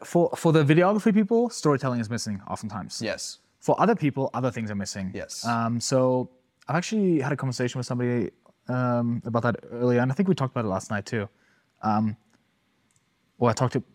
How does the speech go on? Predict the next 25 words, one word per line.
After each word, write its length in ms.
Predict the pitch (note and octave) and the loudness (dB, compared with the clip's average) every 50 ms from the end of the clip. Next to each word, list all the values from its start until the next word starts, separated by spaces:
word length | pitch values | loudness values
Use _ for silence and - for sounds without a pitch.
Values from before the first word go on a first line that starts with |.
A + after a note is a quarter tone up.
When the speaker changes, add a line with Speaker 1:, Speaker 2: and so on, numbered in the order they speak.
| - - | -12 -8
Speaker 1:
with 200 | G#2+ A#2 A2 A#2+ | -6 -2 -2 0
another 200 | A2+ A#2 G#2 A2 | 0 0 0 -2
friend 200 | - B2 A2 A2 | -2 -2 -2 0
about 240 | G2+ A2 G#2+ G#2 | 0 0 0 -2
it. 160 | G#2+ G#2 - - _ _ _ _ _ _ _ _ _ _ _ _ _ | -2 -6 -8 -12 _ _ _ _ _ _ _ _ _ _ _ _ _
Some 300 | - - - - E3+ G3+ | -12 -6 0 0 2 2
people 640 | F#3+ - F3+ E3+ - E3 D#3+ D#3 D#3 D#3 D3+ D3 - _ _ _ _ _ _ _ _ | 4 4 2 4 4 4 4 4 4 2 0 -2 -6 _ _ _ _ _ _ _ _
just 300 | - - C#3 - - - - _ _ _ _ _ _ _ - | -4 -2 -2 -2 -4 -8 -14 _ _ _ _ _ _ _ -4
aren't 240 | A2 A2+ A2+ G#2+ - | -2 -2 -2 -2 -4
storytellers. 760 | - - A#2 A2+ A2 - G#2 G2+ G#2+ D3 F3 E3+ - - - _ - | -4 -4 -4 -4 -4 -4 -4 -4 -4 -4 -6 -6 -8 -12 -12 _ -8
Speaker 2:
Yeah. 200 | A#2+ G#2 F2+ - _ _ _ _ - | -6 -6 -6 -6 _ _ _ _ -4
Speaker 1:
And 280 | B2 B2 B2 A#2 - - - | -2 -2 -2 -2 -4 -8 -4
now 300 | - A2+ B2 C3+ C#3+ D3 | 2 4 6 6 6 4
they 100 | C#3 C3+ | 4 4
learn 160 | C3 C3+ C3+ | 4 2 2
about 180 | C3+ A#2 A2+ A2 | 0 0 0 0
YouTube 360 | A2 D3+ E3+ - - B2 B2 A2 | 2 0 0 0 0 -2 -2 -2
and 100 | A2+ A2 | -2 -2
they're 60 | A2 | -2
like, 140 | A#2 C3 D#3 | -2 0 0
"Oh, 120 | F#3 F3+ | 2 2
it's 100 | D#3+ - | 0 0
all 100 | E3+ E3+ | 0 -2
about 180 | F3 D#3 D#3 D3 | 0 0 -2 -2
storytelling." 600 | - - F3 E3 C3+ - C#3 A#2+ G#2 F#2+ G2+ G#2+ | 0 0 2 2 0 0 -2 -4 -4 -4 -6 -8